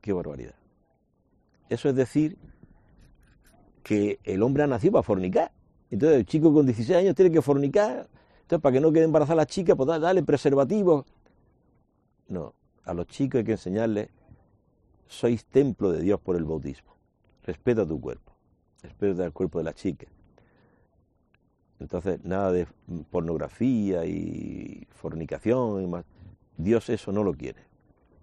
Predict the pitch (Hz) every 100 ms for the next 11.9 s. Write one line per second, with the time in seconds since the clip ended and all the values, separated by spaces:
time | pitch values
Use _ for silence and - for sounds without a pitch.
0 | _ - - - _ - 101 90 - 151
1 | - 131 92 76 147 117 - 113 - -
2 | 98 104 101 95 127 - _ 101 98 90
3 | 80 80 78 104 85 - _ _ _ _
4 | 139 117 - 95 82 76 69 - _ _
5 | _ _ _ _ _ _ _ _ _ _
6 | _ _ _ _ _ _ - - - -
7 | - - _ _ - _ _ _ _ _
8 | - - - _ _ _ _ _ _ _
9 | _ _ _ _ _ _ - 101 98 85
10 | 101 98 90 87 90 82 123 104 87 92
11 | 110 98 98 101 92 - 82 65 -